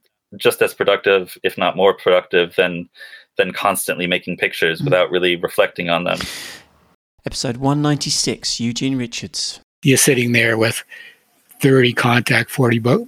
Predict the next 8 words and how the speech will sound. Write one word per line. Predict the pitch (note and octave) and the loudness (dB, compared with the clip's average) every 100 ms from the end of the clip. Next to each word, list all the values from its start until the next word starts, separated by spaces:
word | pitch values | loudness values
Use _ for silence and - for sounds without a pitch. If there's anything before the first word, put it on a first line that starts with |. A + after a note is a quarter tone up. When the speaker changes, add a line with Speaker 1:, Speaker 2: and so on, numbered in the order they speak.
| - - | -8 -2
Speaker 3:
contacts | B2+ A#2+ A#2+ A2+ | 0 2 2 0
books | - A#2 | 0 2
all | D#3+ A#2 B2 | 4 4 4
over | A#2 | 4
the | A#2 | 0
floors. | - C3 A#2 A#2 - - - - - - - | 2 2 2 2 0 -4 -6 -8 -8 -6 0
Um, | C3 A#2+ A#2+ A#2+ E3 - - | 2 4 2 2 0 -2 -2
and | B2+ B2+ B2+ B2+ | 2 2 2 0